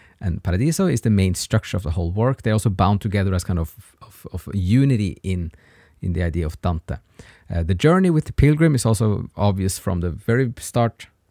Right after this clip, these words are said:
when he's in the dark forest, and then towards the final page where he has this final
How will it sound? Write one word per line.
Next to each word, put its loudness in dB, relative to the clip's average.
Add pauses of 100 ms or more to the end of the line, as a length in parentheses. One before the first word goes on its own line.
(140)
when 0
he's 0
in -2
the -4
dark -2 (100)
forest, 0
and -2
then 0
towards -4
the -6
final -4
page -8
where -10
he -14 (440)
has -6
this -14
final -2